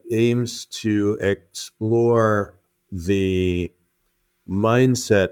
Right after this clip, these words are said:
obstacles to thinking productively about large contemporary policy problems within the social scientific community that purports to talk about them all the time.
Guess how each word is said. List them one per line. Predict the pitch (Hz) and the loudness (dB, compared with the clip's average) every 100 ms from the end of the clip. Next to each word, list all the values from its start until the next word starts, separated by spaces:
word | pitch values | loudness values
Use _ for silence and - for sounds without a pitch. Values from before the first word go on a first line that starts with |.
| - | -6
obstacles | 87 92 - - 92 - 90 87 82 - | -4 -4 -4 -4 -4 0 0 0 -2 -6
to | - 92 | 0 0
thinking | - 104 101 - 101 92 90 87 _ _ _ | 0 -2 -2 0 0 0 -2 -6 _ _ _
productively | - 87 90 95 104 90 85 87 85 80 80 | -4 0 0 0 0 0 0 2 2 0 -2
about | - 82 80 80 | -4 -2 0 0
large | 87 85 87 82 - | 0 2 2 0 -4
contemporary | 85 82 80 85 80 78 | -4 -4 -6 -2 -2 -2
policy | - 92 87 87 | 0 0 2 -2
problems | - 78 78 82 80 82 80 - _ _ _ | -4 -4 -4 -2 -4 -4 -6 -12 _ _ _
within | 101 113 101 113 120 113 | 2 2 4 4 4 2
the | 98 | 0
social | - 98 - 95 | 2 -2 0 -4
scientific | - 95 87 98 90 - | 0 0 0 -2 -4 -4
community | 98 98 98 90 85 | -4 -2 -2 -2 -2
that | 82 - | -2 -4
purports | 85 - 90 - - | -10 -2 -2 -2 -4
to | 87 | -2
talk | 90 85 | -2 -2
about | 85 82 76 | -2 -2 -2
them | 82 78 | -4 -2
all | 78 | -4
the | 76 | -6
time. | - 71 58 | -8 -8 -10